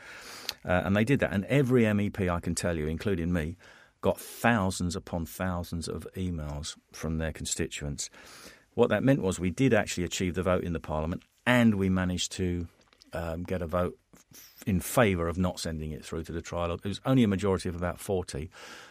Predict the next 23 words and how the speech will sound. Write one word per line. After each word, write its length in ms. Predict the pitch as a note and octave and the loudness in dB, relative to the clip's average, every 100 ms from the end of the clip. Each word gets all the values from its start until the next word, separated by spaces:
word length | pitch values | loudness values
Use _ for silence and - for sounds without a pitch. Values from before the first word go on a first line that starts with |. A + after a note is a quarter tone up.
| _ - | _ -2
but 200 | F#2 A#2 | -2 4
nevertheless 540 | A2+ F#2+ F#2 F2+ - | 4 4 0 0 -2
we 80 | F2 | -2
won 260 | E2+ F#2 | 2 2
it. 140 | D#2+ E2+ | 0 -2
And 100 | G2 | 0
what 140 | G2+ F2+ | 0 -2
that 180 | F#2+ | -4
means 260 | F#2 F#2 F2 | -2 -2 -2
is 120 | E2+ | -2
now 180 | F2+ F2 | -2 -2
it 100 | F2 | -2
must 260 | G#2 A#2 - | 0 0 0
come 160 | F2+ | -4
before 280 | D#2+ - E2 | -4 -6 -6
the 60 | D#2 | -6
Parliament 420 | - D#2+ D#2+ D2 | -4 -4 -2 -6
in 80 | E2 | -4
September. 640 | - - - F2+ E2+ E2+ | -4 -6 -6 -4 -2 -2
It 140 | F#2 D#2+ | -4 -6
will 80 | |
be 200 | E2 G#2+ | -4 -2
debated. 540 | F#2 - E2+ E2+ - | -2 -2 -2 -4 -8